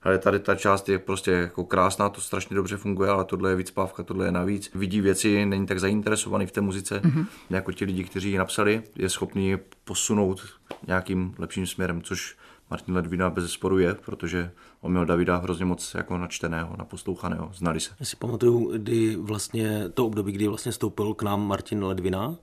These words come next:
Speaker 3: tak to bylo, když my jsme vytvořili desku Neboj S E, Special
Speaker 2: Ano.
Speaker 3: Edition. <laughs> Ta se potom teda dostala k našemu vydavatelství budoucímu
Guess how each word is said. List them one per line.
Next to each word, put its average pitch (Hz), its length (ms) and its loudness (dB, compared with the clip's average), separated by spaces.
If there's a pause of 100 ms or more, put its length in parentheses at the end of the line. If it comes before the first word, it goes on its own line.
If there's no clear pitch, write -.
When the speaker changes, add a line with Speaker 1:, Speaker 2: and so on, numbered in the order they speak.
Speaker 3:
tak - 200 -8
to - 100 -6
bylo, 101 300 0
když 95 220 -6
my 101 100 -4
jsme 101 160 -4
vytvořili 95 440 -4
desku 98 280 -4
Neboj 92 400 2 (100)
S - 220 -6
E, 98 280 -4 (160)
Special 147 240 4
Speaker 2:
Ano. 180 100 -2
Speaker 3:
Edition. 92 320 0 (220)
<laughs> - 200 -8
Ta 104 100 -4
se - 120 -6
potom - 240 -6
teda 98 120 -2
dostala 98 300 -2
k 92 40 -4
našemu 95 240 -2
vydavatelství 95 640 0
budoucímu 101 600 0